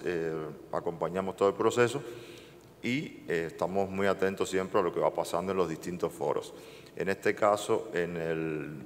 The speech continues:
en este año, el dos mil veintidós, eh, o sea, el equipo de facilitadores para ese proceso, bueno, aquí aparece. En este caso, bueno, me, me tocó este año participar. El año pasado estuvo Esteban y así no-, nos hemos ido intercambiando, eh, las funciones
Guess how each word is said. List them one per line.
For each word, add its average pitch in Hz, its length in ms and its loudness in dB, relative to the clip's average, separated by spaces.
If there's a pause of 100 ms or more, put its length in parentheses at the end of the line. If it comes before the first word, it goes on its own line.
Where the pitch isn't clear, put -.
en 80 180 -2
este 95 260 0
año, 101 220 2
el 82 80 -4
dos 78 140 0
mil 87 160 -2
veintidós, 110 640 2 (680)
eh, 76 120 -4
o 78 60 -4
sea, 90 160 0
el 82 60 2
equipo 85 320 0
de 92 40 4
facilitadores 90 960 2 (140)
para 76 480 -2
ese 82 160 -4
proceso, 104 520 0
bueno, 82 340 -2
aquí 82 320 -4
aparece. 87 480 0 (280)
En 64 60 -12
este 82 240 -4
caso, 85 380 -2
bueno, 76 260 -4 (180)
me, 69 260 -8
me 76 120 -8
tocó 76 220 -4
este 85 180 -6
año 90 300 0
participar. 87 600 0 (640)
El 78 80 -6
año 82 160 -2
pasado 82 280 0
estuvo 82 220 -2
Esteban 101 460 4
y 78 40 -4
así 90 200 -4
no-, 78 300 -6
nos 80 160 -6
hemos 90 260 -2
ido 95 100 2
intercambiando, 87 880 0 (720)
eh, 80 320 -2
las 76 140 -2
funciones 98 760 -2